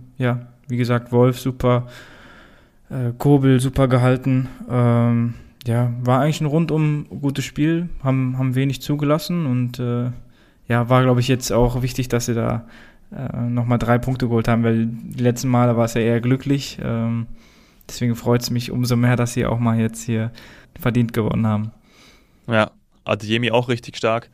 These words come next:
Speaker 1: Ja, war sein erstes, erstes Saisontor, glaub ich.
Speaker 2: Der hat mich echt überrascht. Der, endlich kommt der auch mal aus dem Quark, weil ich
Speaker 1: Vielleicht ist der Knoten geplatzt, ja.
Speaker 2: Ja, Bellingham sowieso.
Speaker 1: Bellingham, ja, ja.
Speaker 2: Wird, wird eng werden, oder? Also, alle schreiben's ja schon, aber glaubst du, dass es irgendwie noch eine Chance besteht,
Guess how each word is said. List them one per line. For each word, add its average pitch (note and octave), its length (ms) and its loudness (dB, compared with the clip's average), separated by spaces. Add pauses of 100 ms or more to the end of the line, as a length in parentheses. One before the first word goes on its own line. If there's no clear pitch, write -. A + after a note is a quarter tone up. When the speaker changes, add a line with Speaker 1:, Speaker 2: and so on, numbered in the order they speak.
(160)
Speaker 1:
Ja, B2+ 160 4
war C#3 100 4
sein C3 180 2
erstes, C3 380 -2
erstes - 340 -6
Saisontor, B2 520 -4
glaub A2+ 200 -4
ich. - 200 -14 (100)
Speaker 2:
Der C3+ 80 -6
hat - 60 -6
mich C#3 140 -2
echt - 120 -6
überrascht. C3+ 320 2
Der, B2 120 4
endlich C#3+ 360 2
kommt E3+ 200 2
der C#3+ 100 6
auch D3+ 60 4
mal D#3+ 80 6
aus A#2+ 140 4
dem B2+ 100 -4
Quark, C3+ 300 0
weil A#2+ 120 -2
ich A#2+ 80 -6
Speaker 1:
Vielleicht D3 260 2
ist D#3+ 120 -4
der D#3+ 80 4
Knoten E3 360 0
geplatzt, D3 460 -2
ja. C3 200 0
Speaker 2:
Ja, G2 60 -4
Bellingham A#2+ 380 0
sowieso. C3+ 440 -2
Speaker 1:
Bellingham, C3+ 400 4
ja, A2+ 320 2
ja. A2+ 260 -2 (380)
Speaker 2:
Wird, - 260 -4
wird A#2+ 280 -4
eng D3 180 -2
werden, G#2+ 220 4
oder? C3+ 140 2
Also, A#2 240 0 (520)
alle A#2+ 220 -2
schreiben's B2 300 0
ja C#3+ 80 0
schon, D#3+ 180 -2
aber A#2 120 -2
glaubst B2 240 -4
du, D3 220 -4 (200)
dass B2+ 140 -8
es B2+ 60 -10
irgendwie C#3 220 -4
noch C3+ 80 -4
eine C3+ 80 -6
Chance C3+ 320 -4
besteht, D3 580 -8